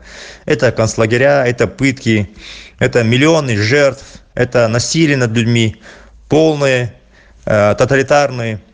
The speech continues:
контроль над всем, над средством массовой информации. Вот когда мы сейчас смеёмся над Северной Кореей,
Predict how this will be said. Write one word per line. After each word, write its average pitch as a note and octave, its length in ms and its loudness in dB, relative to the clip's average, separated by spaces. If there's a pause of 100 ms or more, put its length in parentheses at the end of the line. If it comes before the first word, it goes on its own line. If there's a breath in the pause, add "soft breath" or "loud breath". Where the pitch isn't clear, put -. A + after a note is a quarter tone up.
(260)
контроль B2+ 480 2
над A2+ 200 -2
всем, D3 460 0
над G#2+ 140 -2
средством B2 360 -2
массовой B2 260 0
информации. A#2 720 -2 (440 loud breath)
Вот B2 260 -2
когда C3+ 280 0
мы C3+ 100 0
сейчас C3 200 2
смеёмся C3 420 -2
над A2+ 100 -4
Северной A#2 440 0
Кореей, A#2 560 -2